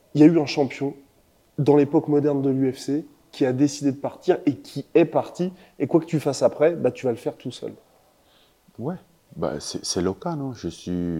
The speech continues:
Speaker 1: Mais je veux dire, on t'en parle, est-ce qu'il y a des gens qui te disent, « Ce que t'as fait, ça m'a inspiré pour potentiellement faire pareil ? »
Speaker 2: Euh, non, je ne pense pas
Speaker 1: Hmm.
Speaker 2: qu'il y a, déjà, il y a pas beaucoup qui sont dans cette position. Euh, il y a très peu qui vont se retrouver dans cette position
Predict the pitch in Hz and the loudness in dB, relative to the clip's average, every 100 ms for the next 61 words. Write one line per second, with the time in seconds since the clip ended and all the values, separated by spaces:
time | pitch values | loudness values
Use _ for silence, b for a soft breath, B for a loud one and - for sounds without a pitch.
0 | 82 73 76 73 - b 151 143 156 147 | -4 -4 -6 -8 -10 b 0 2 4 2
1 | 139 139 131 185 202 147 - 156 131 135 | 2 -2 -4 -4 -2 -4 -4 -4 -2 -2
2 | 135 185 - 131 123 170 175 - - - | -2 -8 -6 -8 -6 -6 -6 -10 -14 -8
3 | 135 127 120 175 165 131 143 139 - 139 | -6 -6 -4 -6 -6 -2 -2 -2 -4 -2
4 | 156 147 113 135 131 127 - 131 139 131 | -2 -4 -10 -6 -6 -6 -6 -4 -4 -8
5 | - 110 107 - b b b b _ - | -10 -12 -12 -20 b b b b _ -8
6 | 107 104 101 98 98 98 92 95 90 107 | -4 -2 -2 -2 -2 -4 -4 -6 -4 -6
7 | 101 - 95 80 95 92 87 82 73 71 | -4 -2 -2 -2 0 2 2 0 -2 -4
8 | 82 92 107 104 92 - 92 85 85 - | -4 -2 2 4 2 2 0 0 -8 -8
9 | 87 - 87 90 87 85 80 80 87 - | -12 -10 -10 -6 -6 -4 -4 -4 -8 -8
10 | - 80 78 - 82 85 98 98 82 78 | -8 -6 -6 -8 -8 -8 -10 -10 -8 -6
11 | 73 69 67 67 - B B B B 87 | -8 -8 -10 -14 -20 B B B B -2
12 | - 98 92 98 87 - 92 90 82 87 | -2 -4 -4 -2 -4 -4 -4 -2 -4 -6
13 | 82 85 85 - 85 87 85 82 90 82 | -6 -4 -4 -4 -4 -2 -2 -4 -6 -6
14 | 82 80 78 90 | -6 -6 -6 -8